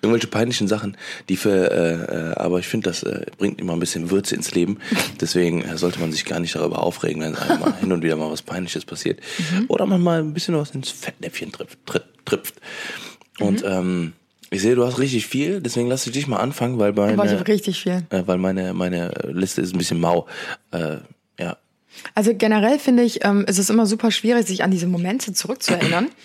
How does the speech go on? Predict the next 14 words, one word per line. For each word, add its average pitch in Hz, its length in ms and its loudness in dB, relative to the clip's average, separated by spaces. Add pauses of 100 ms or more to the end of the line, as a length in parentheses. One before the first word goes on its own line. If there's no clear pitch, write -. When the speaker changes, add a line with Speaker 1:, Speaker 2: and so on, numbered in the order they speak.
(160)
Speaker 1:
Mhm. 180 200 0
Speaker 2:
Also 190 140 4
je 196 180 2
mehr 208 360 2
ich 214 160 -2
mich 214 140 2
jetzt 196 140 -2
gerade 196 200 2
konzentriert 196 600 0
ha-, 269 120 -2 (200)
konzentriert 202 720 0
habe 156 240 0
auf - 160 -2
diese 151 400 0